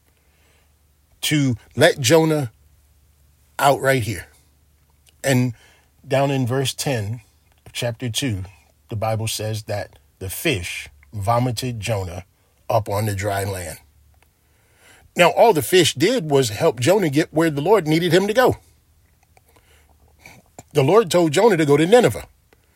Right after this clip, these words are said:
Jonah tried to go to Joppa. The fish met him in between.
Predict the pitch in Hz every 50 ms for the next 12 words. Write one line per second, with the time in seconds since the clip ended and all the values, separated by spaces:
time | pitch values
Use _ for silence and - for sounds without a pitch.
0 | _ _ _ _ _ _ _ _ _ - 131 180 233 233 180 127 - 165 156 151
1 | 156 147 151 151 160 156 180 226 196 147 - 80 73 - - _ _ _ _ _
2 | _ _ _ _ _ _ - _ _ - 135 120 - - 214 - 196 165 - -
3 | - - _ _ - 127 151 165 180 147 123 - 170 170 175 175 131 - _ _
4 | _ _ _ _ _ _ - _ _ - 170 180 185 175 - - 240 233 151 98
5 | 90